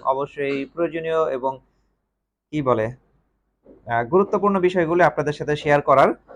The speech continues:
তো অনেক সময় দেখা যায় এগুলো হয়ে ওঠে না। আহ, ইন-, মানে অনেক কনটেন্ট মাথায় থাকে, টপিক মাথায় থাকে, কিন্তু ভুলে যাই, আপলোড করা হয় না, মনে থাকে না, আবার একটু নানাবিধ ঝামেলার জন্য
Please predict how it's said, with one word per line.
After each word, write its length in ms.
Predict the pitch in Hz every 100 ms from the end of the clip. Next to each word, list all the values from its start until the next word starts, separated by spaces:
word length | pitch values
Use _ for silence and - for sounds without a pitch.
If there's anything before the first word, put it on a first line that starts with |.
| - _ -
তো 60 |
অনেক 180 | 147 151
সময় 420 | 151 160 165 160
দেখা 280 | 147 147 156
যায় 200 | 147 165 120
এগুলো 380 | 120 131 135
হয়ে 240 | 127 135 139
ওঠে 220 | 139 143
না। 240 | 135 156 190 _ _ _ _ _ _ -
আহ, 320 | 107 104 107
ইন-, 460 | 127 127 _ - - - _ 131
মানে 280 | 131 110
অনেক 300 | 107 131 131
কনটেন্ট 440 | - 151 143 147 143
মাথায় 280 | 147 143 147
থাকে, 260 | 151 143
টপিক 340 | 147 151 143 147
মাথায় 260 | 147 143 139
থাকে, 360 | 143 151 165 180
কিন্তু 400 | 139 123 131 127 -
ভুলে 220 | 120 156
যাই, 240 | 143 147 165 - _ _ _ _ _ - -
আপলোড 380 | 110 - 139 139
করা 220 | 143 135
হয় 160 | 131 123
না, 260 | 131 160 - - _ - _ _ _ - - 123
মনে 160 | 139
থাকে 260 | 139 139 127
না, 260 | 123 127
আবার 160 | 117 117
একটু 220 | 117 123 113
নানাবিধ 340 | 120 120 117 131 135
ঝামেলার 500 | 131 120 127 135 127
জন্য 220 | 139